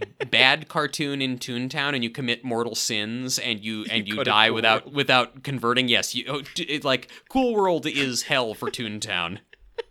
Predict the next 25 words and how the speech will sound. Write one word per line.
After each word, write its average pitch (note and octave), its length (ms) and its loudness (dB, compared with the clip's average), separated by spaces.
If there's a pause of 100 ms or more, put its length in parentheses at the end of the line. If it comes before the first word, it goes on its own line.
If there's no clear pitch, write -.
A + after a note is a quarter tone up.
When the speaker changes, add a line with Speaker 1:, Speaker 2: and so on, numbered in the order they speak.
(1600)
Speaker 2:
Oh G#3+ 60 -2
my A#2 140 -12
God. A#2 400 -14 (200)
Speaker 1:
You F3 120 4
know G#3 80 8
when G3 160 4
hell F3+ 200 6
Speaker 2:
Um, C#3+ 60 0
Speaker 1:
comes F3 260 4
to E3 80 2
Frogtown? E3 800 2
Uh, A#2 280 4
Speaker 2:
<laughs> G3+ 100 -4
Speaker 1:
Cool F#3+ 160 2
Speaker 2:
Yeah. D#3+ 60 0
Speaker 1:
World D3 280 0
is B2 200 0
hell C#3 240 2
comes B2 260 -4
to - 60 -12
Toontown. F2+ 640 -8
Anyway. F2 420 -6
Speaker 2:
<laughs> - 60 -18 (1900)
So, - 840 0 (600)
uh, C3+ 460 4